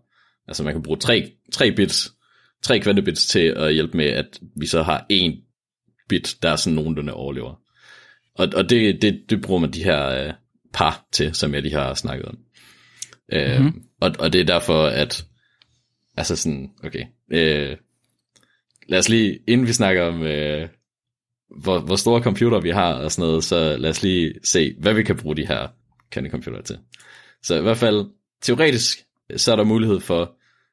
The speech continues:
Speaker 1: man har lavet nogle kvantealgoritmer, som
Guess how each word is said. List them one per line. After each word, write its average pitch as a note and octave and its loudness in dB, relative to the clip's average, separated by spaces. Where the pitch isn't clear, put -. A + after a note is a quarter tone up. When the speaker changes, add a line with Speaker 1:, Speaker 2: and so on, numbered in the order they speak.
Speaker 1:
man F#2+ -2
har G2 0
lavet A#2 4
nogle E2+ 0
kvantealgoritmer, G#2+ 0
som F2+ 0